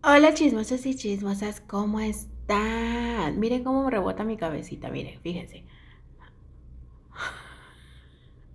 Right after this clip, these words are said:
<laughs> Ay, no.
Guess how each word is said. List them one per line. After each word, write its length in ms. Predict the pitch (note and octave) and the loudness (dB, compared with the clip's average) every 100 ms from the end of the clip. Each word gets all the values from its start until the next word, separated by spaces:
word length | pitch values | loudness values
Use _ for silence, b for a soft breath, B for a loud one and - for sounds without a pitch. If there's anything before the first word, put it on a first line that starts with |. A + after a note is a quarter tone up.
| - - - - - - - - - - - | -20 -20 -20 -20 -20 -20 -20 -20 -20 -20 -14
<laughs> 1600 | - F4 C#4+ - A3+ G#3 G#3 - - - - D4 D#4 C#4 A#3 - | -4 -2 -2 -4 -6 -6 -12 -16 -18 -20 -14 -6 -4 -4 -6 0
Ay, 300 | E3+ F#3+ F#3 | 2 2 0
no. 160 | - | -6